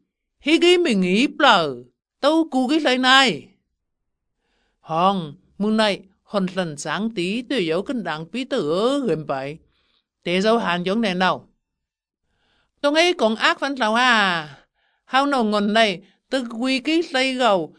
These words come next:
dự đầy bầu quần chát này. Xấu tệ, phần lờ đấy đầy ê, cái lấy đầy này ơ,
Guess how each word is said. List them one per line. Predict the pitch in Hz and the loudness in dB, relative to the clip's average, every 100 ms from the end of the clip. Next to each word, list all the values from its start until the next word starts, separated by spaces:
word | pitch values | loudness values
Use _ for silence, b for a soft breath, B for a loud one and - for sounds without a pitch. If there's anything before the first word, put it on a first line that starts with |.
| b - | b -4
dự | 220 | -4
đầy | 214 208 208 | 2 2 2
bầu | 202 233 214 | 0 0 0
quần | 208 185 170 - | 0 -2 -4 -10
chát | - 233 233 233 | 0 2 4 2
này. | 233 233 180 - b b | 0 0 0 -8 b b
Xấu | - 190 269 | -2 0 0
tệ, | 285 185 175 185 190 b _ | 0 0 0 -4 -8 b _
phần | 214 190 | -2 0
lờ | 180 170 | -2 -2
đấy | 269 285 | -4 -4
đầy | 190 175 180 | -4 0 2
ê, | 208 214 226 226 B B | 2 2 -2 -6 B B
cái | 294 285 | -6 0
lấy | 262 | 0
đầy | 254 185 185 | 2 -2 0
này | 214 202 | 2 4
ơ, | 269 311 | 4 4